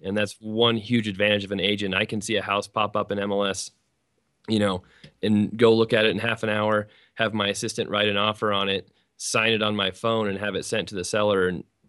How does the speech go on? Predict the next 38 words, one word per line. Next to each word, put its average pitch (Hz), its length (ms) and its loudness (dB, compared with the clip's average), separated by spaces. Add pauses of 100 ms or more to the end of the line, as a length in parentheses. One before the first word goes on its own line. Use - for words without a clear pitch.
(220)
hour 104 400 4
or 98 80 0
two 98 300 -2
after 98 260 0
I 92 80 2
see 101 260 -4
it 92 120 -4
listed. 87 460 -8 (720)
And 104 160 2
that 107 160 2
gives 107 180 -2
me 107 120 -2
such 113 280 -2
a 107 60 -4
huge 104 220 -4
advantage 98 440 -2
for 92 120 -6
finding 98 420 -2
'em. 101 260 0 (480)
And 147 240 6
then, 147 320 6 (140)
you 139 100 0
know, 151 140 4
looking 143 260 0
at 127 140 -2
properties 120 580 0
where 110 320 0 (300)
I 110 100 0
got 120 140 2
a 113 100 0
house 120 280 0
under 113 140 -4
contract 110 480 -4
as 104 100 -10
a 98 60 -8
flip 120 400 -4 (220)
today 101 600 0 (440)
where 107 560 0